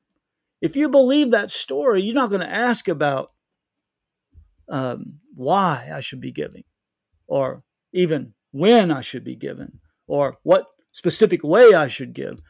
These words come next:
You're going to use your, your whole self as a grace to other people, because God has been,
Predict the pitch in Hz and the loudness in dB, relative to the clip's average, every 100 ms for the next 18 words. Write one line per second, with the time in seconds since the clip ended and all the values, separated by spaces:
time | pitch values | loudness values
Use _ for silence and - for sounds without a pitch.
0 | _ _ 143 214 247 226 175 185 196 185 | _ _ -8 -2 4 4 4 0 -2 -4
1 | 180 151 151 143 - _ _ _ 147 165 | -4 -2 -4 -4 -10 _ _ _ -8 0
2 | 214 208 180 139 175 180 151 127 - 139 | 2 4 2 2 2 4 2 -4 -10 -8
3 | 131 - 180 185 180 165 147 143 _ _ | -8 -2 4 6 6 4 2 -6 _ _
4 | _ - - - 202 175 151 147 - - | _ -12 -8 -4 -2 -2 -4 -12 -20 -20
5 | _ _ _ _ _ _ _ - 147 147 | _ _ _ _ _ _ _ -6 -2 -2
6 | 120 131 160 180 160 - - - 143 123 | -6 0 4 4 4 -4 -6 -4 -4 -6
7 | - 135 - - 127 _ _ _ _ _ | -12 -12 -14 -18 -20 _ _ _ _ _
8 | _ _ - 139 156 127 127 151 160 147 | _ _ -14 -4 -2 -2 -2 -2 -2 -4
9 | 131 131 104 113 143 131 127 123 147 | -6 -10 -12 -8 -8 -6 -12 -14 -20